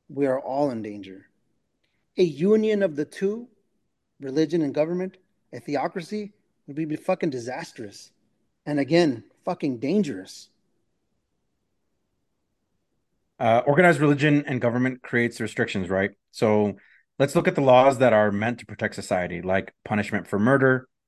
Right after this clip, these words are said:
Speaker 2: prison for theft, and those holding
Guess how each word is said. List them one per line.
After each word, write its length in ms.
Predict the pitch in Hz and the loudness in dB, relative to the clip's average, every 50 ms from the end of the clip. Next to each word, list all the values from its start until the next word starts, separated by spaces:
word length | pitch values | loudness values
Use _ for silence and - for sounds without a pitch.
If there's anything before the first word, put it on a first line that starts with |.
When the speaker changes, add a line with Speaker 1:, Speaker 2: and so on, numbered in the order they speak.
| _ _ _ _ _ _ _ _ _ _ _ | _ _ _ _ _ _ _ _ _ _ _
Speaker 2:
prison 260 | - 135 120 117 110 | -6 -2 -2 0 -2
for 120 | 107 - 101 | -2 -4 -8
theft, 520 | - - 127 123 123 123 - - - - _ _ _ _ _ _ _ _ _ _ _ - | 0 4 6 6 6 4 2 -6 -20 -20 _ _ _ _ _ _ _ _ _ _ _ -6
and 180 | 107 101 101 | -4 -4 -2
those 380 | 95 110 113 110 104 107 104 101 | 0 0 0 0 -2 -4 -8 -4
holding 340 | - 110 107 104 104 104 | -2 -2 0 0 -2 -4